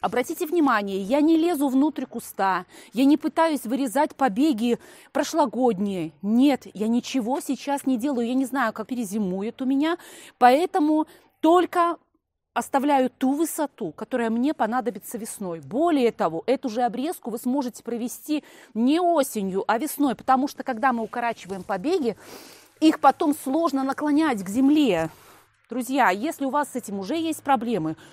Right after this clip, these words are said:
лучше тогда вс-, сохранить полностью все побеги у роз вот такого типа роста и уже обрезать её весной. А теперь берём наш измеритель. Вот он. <clears throat> Видите?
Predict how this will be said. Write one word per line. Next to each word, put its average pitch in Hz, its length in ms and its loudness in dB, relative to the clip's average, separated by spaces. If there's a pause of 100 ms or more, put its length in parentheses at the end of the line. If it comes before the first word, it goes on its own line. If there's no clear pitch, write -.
(200)
лучше 277 380 -2
тогда 233 400 2
вс-, - 240 -14
сохранить 277 600 0
полностью 233 600 -2
все - 180 -6
побеги 175 540 -2
у 285 120 2
роз 294 300 4
вот 226 140 -4
такого 247 340 0
типа 226 340 0
роста 226 540 2 (540)
и 294 140 6
уже 262 200 4
обрезать 269 720 2
её 190 400 0 (360)
весной. 196 680 -2 (640)
А 240 100 2
теперь 349 320 -2
берём 240 500 0 (680)
наш 311 320 0
измеритель. 208 680 -4 (1160)
Вот 208 280 0
он. 196 140 -4 (840)
<clears throat> - 360 -6
Видите? 277 480 -2